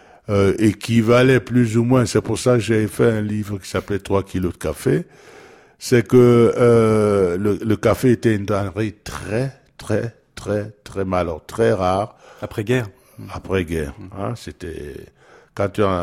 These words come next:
Speaker 1: tu, tu sentais l'odeur de, de café torréfié dans un quartier, eh ben, je, tu sentais vraiment le café, quoi.
Speaker 2: Et parce que là, je précise qu'on est en mille neuf cent quarante-neuf.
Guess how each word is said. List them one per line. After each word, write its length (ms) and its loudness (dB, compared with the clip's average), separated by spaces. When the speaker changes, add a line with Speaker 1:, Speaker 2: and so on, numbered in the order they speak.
Speaker 1:
tu, 180 -8
tu 160 -12
sentais 520 -2
l'odeur 400 0
de, 180 -2
de 140 -8
café 340 -6
torréfié 680 -6
dans 280 -6
un 60 -6
quartier, 640 -4
eh 40 -4
ben, 180 -10
je, 120 -14
tu 220 -12
sentais 360 -4
vraiment 340 0
le 60 -6
café, 400 -10
quoi. 240 -16
Speaker 2:
Et 40 -6
parce 100 -12
que 80 -2
là, 40 2
je 60 -8
précise 240 -6
qu'on 100 -4
est 40 0
en 60 -2
mille 120 -2
neuf 80 -4
cent 140 -6
quarante-neuf. 580 -6